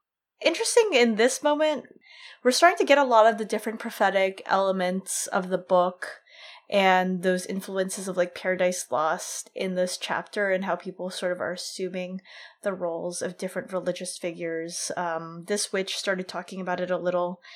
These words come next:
but here in this moment, Serafina kind of, right, is stepping into the role of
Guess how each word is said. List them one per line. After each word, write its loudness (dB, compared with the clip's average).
but -2
here 6
in 6
this 2
moment, 0
Serafina 2
kind 4
of, 4
right, 4
is -2
stepping 2
into -6
the -2
role 4
of -2